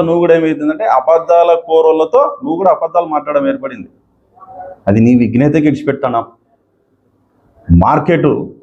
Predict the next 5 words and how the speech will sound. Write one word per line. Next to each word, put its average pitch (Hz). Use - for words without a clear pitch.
కొత్తది 165
కట్టాలని 139
చెప్పి 110
డిజైనింగ్ 170
ఏర్పాటు 143